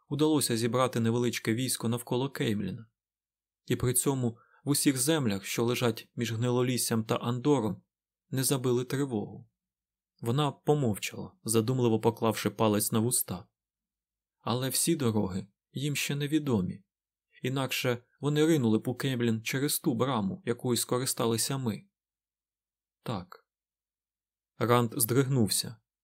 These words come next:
Піти шляхами, аби знайти там тралоків, що чекають на тебе в пітьмі. Сотні,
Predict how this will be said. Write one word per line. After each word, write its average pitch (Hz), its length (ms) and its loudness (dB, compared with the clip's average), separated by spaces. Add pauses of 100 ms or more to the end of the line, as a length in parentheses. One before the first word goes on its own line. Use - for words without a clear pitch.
(560)
Піти 123 260 2
шляхами, 123 760 4
аби 117 280 2
знайти 120 340 2
там 117 200 0
тралоків, 117 720 2
що - 200 -4
чекають 113 440 2
на 113 60 2
тебе 110 240 2
в 110 80 0
пітьмі. 110 560 0 (600)
Сотні, 117 720 2